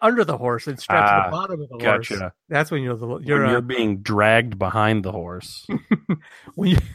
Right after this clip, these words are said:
Speaker 1: so if, if, if, if you're an asshole, high, high class person, you're a hipster. If you're an asshole, low class person, you're Mister Hands.
Speaker 2: Ah, ee.
Speaker 1: Gotcha.
Speaker 2: Yeah.
Speaker 1: Yeah.
Speaker 2: Ugh, you gotta get under the horse.
Speaker 1: Gotta get under the horse.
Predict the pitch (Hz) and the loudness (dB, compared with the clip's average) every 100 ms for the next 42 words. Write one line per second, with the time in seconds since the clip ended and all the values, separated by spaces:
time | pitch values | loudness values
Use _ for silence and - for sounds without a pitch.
0 | _ _ - 180 160 156 _ _ - 170 | _ _ 0 4 4 2 _ _ -8 -8
1 | 208 185 151 165 139 _ _ _ 165 151 | -6 -6 -2 -2 -2 _ _ _ -10 -4
2 | 170 151 160 170 - 170 165 160 _ _ | 0 2 0 0 0 0 0 -4 _ _
3 | _ _ - 147 151 165 _ - - 143 | _ _ 2 4 4 2 _ -16 -4 -2
4 | 147 175 170 - 190 170 147 131 147 - | -2 -4 -6 -6 -10 -8 -8 -6 -8 -8
5 | - 151 143 131 131 135 143 123 131 - | -8 -8 -6 -6 -6 -6 -6 -6 -6 -6
6 | 147 151 156 156 127 117 127 - 123 120 | -10 -8 -10 -8 -8 -6 -6 -6 -6 -6
7 | 120 - - _ - 123 135 135 123 107 | -8 -14 -20 _ 0 6 6 8 6 4
8 | 107 87 _ - 120 135 113 139 139 - | 2 -6 _ -10 -6 -4 0 2 2 -2
9 | 117 110 131 123 107 90 _ _ 165 156 | -12 -6 -4 -4 -8 -14 _ _ -4 0
10 | 151 139 123 131 127 120 110 104 101 110 | 2 2 -2 -4 -4 -4 -6 -6 0 0
11 | 110 113 120 113 110 120 110 - - _ | 2 2 2 4 4 4 4 0 -16 _
12 | _ 165 147 147 156 165 156 135 135 131 | _ 0 2 4 4 4 2 0 0 -2